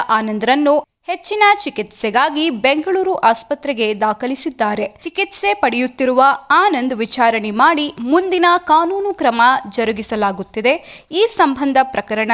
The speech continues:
ದಾಖಲಿಸಿಕೊಂಡಿರುವ ಪೊಲೀಸರು ಆರೋಪಿಗಳ ಪತ್ತೆಗೆ ತಂಡ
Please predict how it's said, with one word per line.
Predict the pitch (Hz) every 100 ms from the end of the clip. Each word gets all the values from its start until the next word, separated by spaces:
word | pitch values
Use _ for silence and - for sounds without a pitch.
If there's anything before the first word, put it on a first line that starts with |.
| 214
ದಾಖಲಿಸಿಕೊಂಡಿರುವ | 208 208 208 208 220 214 208 208 208 208
ಪೊಲೀಸರು | 208 - 311 339 339 - 196 190 - - - _
ಆರೋಪಿಗಳ | 285 349 403 403 311 247 247 262
ಪತ್ತೆಗೆ | 262 - - - 208 226
ತಂಡ | 254 - 285 311